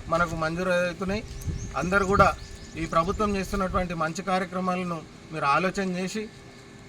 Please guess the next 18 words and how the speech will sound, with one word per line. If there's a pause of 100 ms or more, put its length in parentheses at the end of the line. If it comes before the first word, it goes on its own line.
అప్పటి
మందం
ఏదో
మన
మధ్యలో (1000)
కుల
మత (120)
విభేదాలు
సృష్టించేటువంటి
పార్టీలకు
కానీ, (460)
మన (100)
నినాక
మొన్న
జరిగినటువంటి
మన
పక్క
రాష్ట్రంలో